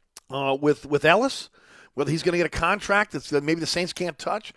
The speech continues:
Like I'm saying, two years, ten million dollars, which I think is reasonable. So you have some other holes to fill here. Are you gonna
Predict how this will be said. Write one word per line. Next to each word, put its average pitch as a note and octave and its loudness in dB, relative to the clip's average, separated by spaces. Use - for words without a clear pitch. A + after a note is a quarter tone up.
Like C#3+ -2
I'm D#3 0
saying, E3+ -2
two F#3+ -6
years, F3+ 2
ten F3 -4
million F3+ -2
dollars, F#3 2
which F#3 -4
I E3 2
think F#3 -6
is C3+ -8
reasonable. F#3+ -4
So - -4
you B3 4
have D4 2
some C#4 0
other B3 4
holes A3+ 2
to F3 -4
fill B2 -2
here. G2+ -14
Are F3+ 6
you A3 2
gonna G3 2